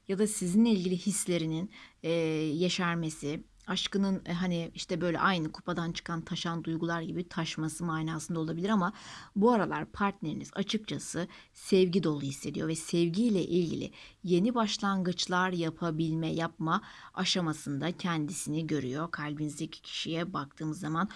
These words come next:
duygusal bir dönemden de açıkçası geçtiğini söyleyebiliriz.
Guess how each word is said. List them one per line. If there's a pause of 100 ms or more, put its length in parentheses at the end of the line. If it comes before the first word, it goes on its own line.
(260)
duygusal
bir
dönemden
de
açıkçası (360)
geçtiğini
söyleyebiliriz.